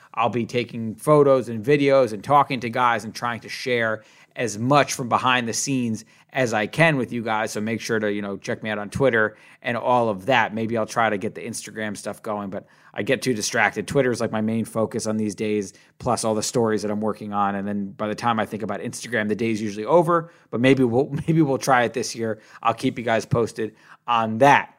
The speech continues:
The, the mood around the team, as I touched on, is, is really excellent right now. And of course, you could say that about any team. That's how training camp goes. It's always filled with optimism. Everybody comes in with the same record. Everybody has the same high hopes.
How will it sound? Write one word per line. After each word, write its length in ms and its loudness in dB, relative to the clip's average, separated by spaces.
The, 300 0
the 140 2
mood 400 6
around 260 6
the 60 0
team, 280 -2
as 140 4
I 80 6
touched 420 2
on, 240 2
is, 240 -2
is 220 -4
really 480 6
excellent 460 0
right 180 -12
now. 160 -2
And 80 2
of 100 -2
course, 280 6
you 80 0
could 100 -6
say 160 0
that 160 4
about 220 -2
any 240 -8
team. 380 -8
That's 220 -2
how 100 6
training 360 -2
camp 280 -2
goes. 320 2
It's 140 -12
always 400 2
filled 260 -4
with 180 -6
optimism. 760 -2
Everybody 340 4
comes 320 0
in 80 2
with 140 -2
the 40 -8
same 320 0
record. 540 -2
Everybody 400 4
has 260 4
the 80 -10
same 400 0
high 300 4
hopes. 500 2